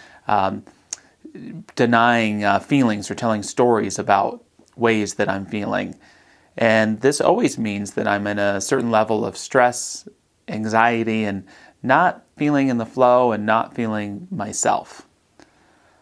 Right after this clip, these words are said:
On other days, I can get home and realize that I spent a lot of time just listening to my feet hitting the ground, that I spent a lot of time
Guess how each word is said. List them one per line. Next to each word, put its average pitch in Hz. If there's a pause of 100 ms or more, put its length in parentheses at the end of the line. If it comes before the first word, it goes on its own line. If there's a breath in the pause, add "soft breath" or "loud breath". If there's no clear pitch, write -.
(160 soft breath)
On 120
other 185
days, 110
I 104
can 117
get 135
home 120
and 104
realize 107
that 107 (440 loud breath)
I -
spent 147
a 139
lot 139
of 139
time 135
just 127
listening 120
to 104
my 107
feet 135
hitting 107
the 107
ground, 107 (1120 soft breath)
that 117
I 117
spent 131
a -
lot 120
of 120
time 117